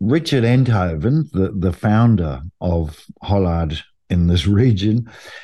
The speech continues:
is quite possibly the smartest person in the industry, I've always thought. He's certainly the shrewdest, which is different from just being smart. And yes, pet insurance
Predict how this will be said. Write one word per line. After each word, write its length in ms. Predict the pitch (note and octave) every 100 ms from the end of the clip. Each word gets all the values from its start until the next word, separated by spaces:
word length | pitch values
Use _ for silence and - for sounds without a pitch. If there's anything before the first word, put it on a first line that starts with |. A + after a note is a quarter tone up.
| -
is 240 | - D3 D3
quite 320 | - E3+ -
possibly 480 | C3 F2+ F#2 F#2+ F#2
the 140 | E2+
smartest 580 | - G#2+ F2+ F2 E2+ -
person 400 | G#2 F2+ - F#2
in 140 | E2+
the 120 | F2+
industry, 540 | F#2+ B2 A2+ - E2 D#2+
I've 180 | D#2+ D#2+
always 440 | E2+ E2+ D#2+ D#2+
thought. 280 | G#2+ A2 - _
He's 180 | G#2 G2
certainly 540 | - E3 - A2 G#2+
the 140 | G#2 F#2
shrewdest, 720 | - - C3+ A2 E2+ C#2+ - -
which 280 | G2+ F2+
is 240 | A2+ G2+ E2+
different 400 | - F#2 - D#2+
from 220 | F#2 E2+
just 260 | D#2+ D#2+ -
being 300 | D#2 D2 D2+
smart. 480 | - - G#2+ D2+ - - - - - - - -
And 320 | A#2+ A#2+ A2+
yes, 340 | A2 C3 E3
pet 300 | - - C#3
insurance 540 | C3+ A2 A2+ A2 G#2